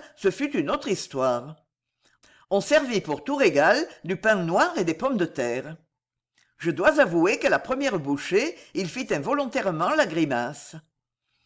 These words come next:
Heureusement que la pinte de lait qu'il avait bu la veille lui avait creusé l'estomac.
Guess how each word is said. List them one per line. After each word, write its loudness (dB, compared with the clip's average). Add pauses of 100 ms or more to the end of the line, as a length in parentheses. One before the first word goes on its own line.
(200)
Heureusement 2
que -2
la 4
pinte 0
de -2
lait 0
qu'il -4
avait 2
bu -6
la 4
veille 0 (220)
lui 4
avait 4
creusé -4
l'estomac. -4